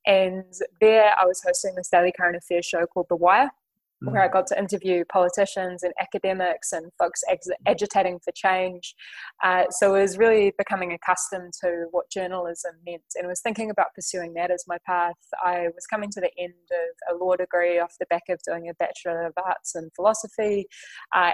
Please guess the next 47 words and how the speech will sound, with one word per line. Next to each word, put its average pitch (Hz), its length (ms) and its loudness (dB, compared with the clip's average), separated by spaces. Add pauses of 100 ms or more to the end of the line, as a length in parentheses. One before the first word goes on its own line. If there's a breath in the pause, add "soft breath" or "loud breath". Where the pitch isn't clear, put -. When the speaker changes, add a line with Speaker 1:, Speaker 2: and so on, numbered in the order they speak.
Speaker 1:
and 190 120 -2
was 185 120 -8
working 226 300 2
on 214 80 4
a 196 60 -4
few 190 180 -6
different 180 500 -4
side 175 300 4
projects 180 500 -2
with 175 140 -6
my 170 200 -6
partner 180 220 -4
at 180 100 -8
the 180 100 -2 (100)
time, 170 140 -10 (100)
Alex, 175 360 -2
who's 175 180 -6
still 180 460 0
a 175 80 0
really 170 200 2
good 170 140 -4
mate 170 180 0
of 175 60 -4
mine. 170 240 -2 (680)
So 196 200 2
we'd 185 180 0
gone 175 200 4
into 170 240 -4
fashion. 214 360 4 (480)
I 180 600 2
had 180 100 0
a 175 60 -6
menswear 185 360 -4
label. 175 540 2 (400 loud breath)
Uh, 180 160 2
we'd 185 100 -2
also 185 300 0
been 180 140 -2
involved 175 500 -2 (140)
in 180 180 -8 (100)
kind 180 80 -4
of 170 60 -8 (100)
an 175 120 -4
online 175 400 0 (120)
blog 185 460 6 (100)
with 180 120 -2
about 165 180 4